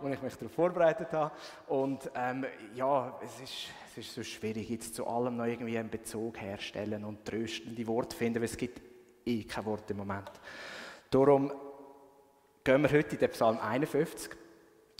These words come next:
aber wir starten zuerst vorher. Ich erzähle euch zuerst eine Geschichte. Und zwar ist es eine Geschichte von Ehebruch, Verrat und einem rätselhaften Gleichnis.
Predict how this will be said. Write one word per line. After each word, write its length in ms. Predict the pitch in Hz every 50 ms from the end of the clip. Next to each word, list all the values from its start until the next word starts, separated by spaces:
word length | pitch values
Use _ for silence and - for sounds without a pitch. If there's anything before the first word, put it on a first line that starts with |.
| - _ -
aber 280 | 117 139 - - 127 135 - - - - - - - -
wir 120 | - 117 110
starten 480 | - - - 110 107 117 - - 107
zuerst 340 | - - 113 107 101 - - - - -
vorher. 380 | - - 110 104 95 - - -
Ich 100 | - - -
erzähle 320 | - - - 123 120 120 117
euch 100 | 107 -
zuerst 240 | - - 113 110 -
eine 100 | 107 104
Geschichte. 500 | - - - 95 80 - - - - - - - - - - _ _ - - - - - - - - - - - - _ _ _ _
Und 120 | - -
zwar 200 | - 107 113 127
ist 80 | 123 -
es 40 | -
eine 80 | 101
Geschichte 480 | - - - 151 175 - - - - - - - - - - - - - - - - _ _ _ _ - -
von 320 | - - 120 120 107 95 - - -
Ehebruch, 680 | - 139 160 170 185 - 151 151 170 175 - - - - - -
Verrat 720 | - - 117 113 113 117 123 135 151 - - - - - - - - - - - - - -
und 200 | - 131 123 120
einem 120 | 120 117 117
rätselhaften 960 | 117 110 107 110 120 131 127 - - 139 117 107 117 107 - - - - -
Gleichnis. 640 | 110 95 90 95 90 - - - - - - -